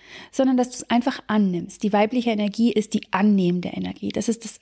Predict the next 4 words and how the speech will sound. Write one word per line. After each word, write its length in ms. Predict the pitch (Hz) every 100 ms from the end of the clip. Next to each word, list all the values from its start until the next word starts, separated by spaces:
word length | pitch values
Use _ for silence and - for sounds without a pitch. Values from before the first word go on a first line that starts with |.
| -
Annehmen, 640 | 196 196 175 180 185 - _ _ _ _ _ -
das 260 | 208 - - _ _ _ _ -
Danke 520 | 214 233 226 196 202 _ _ _ _ _ _
sagen. 480 | - 175 165 - -